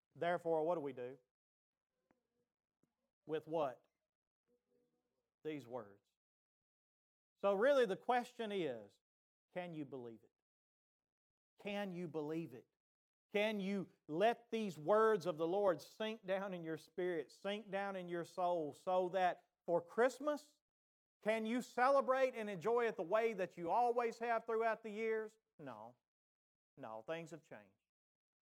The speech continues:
But c-, should you still be able to celebrate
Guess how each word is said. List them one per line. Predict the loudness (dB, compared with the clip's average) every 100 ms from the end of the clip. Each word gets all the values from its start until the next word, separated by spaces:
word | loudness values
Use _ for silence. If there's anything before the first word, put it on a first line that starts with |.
| _ _ 2
But | 2 2 -4
c-, | -14
should | -4 -2 0
you | 0 -2
still | -2 2 4
be | 4 4
able | 4 2
to | -2
celebrate | -2 0 2 2 2 2